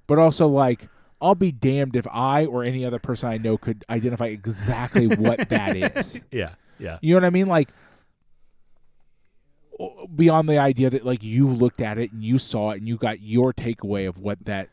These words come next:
Speaker 1: they're all in service of, right? The
Speaker 2: Yeah.
Speaker 1: points it's making to you. Like, it exists, but, like,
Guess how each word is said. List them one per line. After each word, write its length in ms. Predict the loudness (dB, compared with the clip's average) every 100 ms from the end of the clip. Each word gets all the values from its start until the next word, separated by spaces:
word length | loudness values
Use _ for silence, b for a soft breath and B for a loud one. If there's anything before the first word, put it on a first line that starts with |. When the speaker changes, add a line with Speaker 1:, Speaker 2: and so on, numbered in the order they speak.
| _
Speaker 1:
they're 160 | -4 -2
all 160 | -2 -4
in 80 |
service 520 | -8 -2 -2 0 -4 -8
of, 440 | -8 -8 -12 -8
right? 300 | -6 -4 -6 -8
The 80 | -12
Speaker 2:
Yeah. 60 | -8
Speaker 1:
points 260 | -8 -6 -10
it's 160 | -10
making 400 | -8 -8 -8 -12
to 60 | -8
you. 260 | -6 -6 -6 b b b b 0
Like, 260 | 0 0 _ -4
it 120 | -4
exists, 580 | -2 -2 6 6 6 0
but, 180 | -4 -2
like, 280 | -2 -2